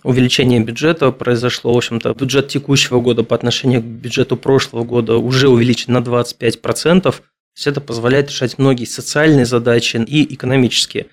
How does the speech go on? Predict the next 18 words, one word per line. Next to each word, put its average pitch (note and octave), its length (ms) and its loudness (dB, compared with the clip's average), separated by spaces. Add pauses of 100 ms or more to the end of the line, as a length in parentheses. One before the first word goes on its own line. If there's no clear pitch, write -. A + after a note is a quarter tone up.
(340)
Ну E3+ 60 2
вот, - 220 -2 (320)
наверное, C3+ 340 2
один C3 140 2
из B2+ 100 0
таких - 300 -8
параметров — C#3 540 2
это A#2+ 160 -4
индексация A#2 500 -2
зарплат A#2 340 -2
бюджетников. A#2 640 -8
То - 80 -12
есть - 160 -8
в - 20 -2
этом A#2 240 -2
году B2+ 280 0
у D#3 40 4
нас C3 280 2